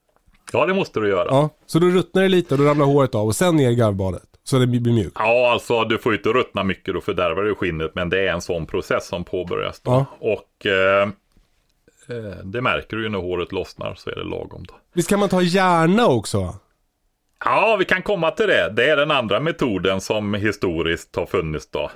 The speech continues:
Speaker 1: Om vi ska lämna det där med vegetabilgarvningen där. Alltså, jag kan bara säga så här, att när du håller på med barkgarvning,
Speaker 2: Ja.
Speaker 1: alltså pratar vi älgskinn då, då kanske det är,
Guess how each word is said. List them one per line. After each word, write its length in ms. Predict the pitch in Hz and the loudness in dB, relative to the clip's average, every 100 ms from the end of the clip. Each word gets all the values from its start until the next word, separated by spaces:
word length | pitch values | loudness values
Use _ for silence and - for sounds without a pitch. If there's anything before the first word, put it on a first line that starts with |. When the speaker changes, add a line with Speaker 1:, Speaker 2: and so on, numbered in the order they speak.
| - - | -16 -18
Speaker 1:
Om 160 | - 85 | -12 -10
vi 60 | |
ska 160 | - 87 | -6 -4
lämna 340 | 80 76 78 | -4 -4 -4
det 140 | 85 80 | -4 -4
där 140 | 76 | -4
med 140 | 76 | -4
vegetabilgarvningen 1080 | 76 73 73 80 76 71 73 71 69 71 78 | -6 -6 -8 -8 -6 -6 -4 -4 -6 -8 -8
där. 280 | 76 92 - _ _ _ 120 | -6 -6 -8 _ _ _ -4
Alltså, 180 | 113 | 0
jag 80 | 151 | 0
kan 120 | 143 | 0
bara 140 | 175 143 | 0 0
säga 360 | - 147 107 | 2 2 2
så 140 | 101 120 | 2 0
här, 260 | 117 147 | 0 0
att 180 | 110 98 | 0 -2
när 80 | 117 | -2
du 60 | 110 | -2
håller 140 | 120 | -4
på 180 | - 120 | -4 -4
med 140 | 107 101 | -4 -2
barkgarvning, 1120 | 139 127 104 - 127 202 175 78 80 78 - | -2 -2 -6 -8 -4 -4 -2 -4 -6 -8 -2
Speaker 2:
Ja. 240 | 131 131 156 _ - - - _ _ - | 2 2 0 _ -20 -20 -20 _ _ -8
Speaker 1:
alltså 260 | 101 113 | -6 -4
pratar 480 | 104 - 120 104 98 | -4 -2 0 0 -4
vi 120 | 98 | -4
älgskinn 800 | 107 120 107 98 90 175 170 110 | -2 0 0 -2 -2 -4 -4 -4
då, 240 | 101 - - | -4 -4 -6
då 120 | 92 | -8
kanske 440 | 85 101 123 - 139 | -6 -4 -4 -4 -2
det 240 | 117 92 | 0 2
är, 280 | 87 90 | 2 0